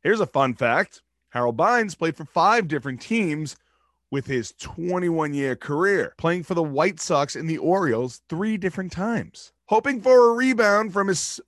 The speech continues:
former Cy Young Award-winning season, the San Diego Padres traded Ozzie Guillen, Tim Lawler,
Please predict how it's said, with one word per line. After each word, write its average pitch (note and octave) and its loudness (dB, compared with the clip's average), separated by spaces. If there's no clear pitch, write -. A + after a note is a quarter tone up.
former A3 4
Cy G3+ 2
Young G3 0
Award-winning F#3 2
season, G#3 -4
the F3 -8
San C4 -4
Diego A3+ 0
Padres E3+ -4
traded F3 0
Ozzie G#3+ 0
Guillen, E3 -6
Tim A3+ -4
Lawler, D#3+ 4